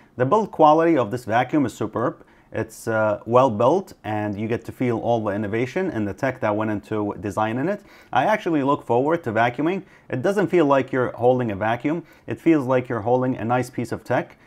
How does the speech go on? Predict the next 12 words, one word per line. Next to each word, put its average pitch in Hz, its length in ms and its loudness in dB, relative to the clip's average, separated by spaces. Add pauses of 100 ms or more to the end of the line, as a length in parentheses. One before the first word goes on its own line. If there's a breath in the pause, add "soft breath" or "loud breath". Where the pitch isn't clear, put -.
(160 soft breath)
Uh, 110 220 -2
not 156 200 2
to 165 60 -2
mention 147 360 0
the 113 100 -2
suction 139 400 0
power, 110 400 -2
uh, 101 260 -4
sound, 101 480 -6
uh, 95 280 -4
which 107 280 -6
is 101 220 -4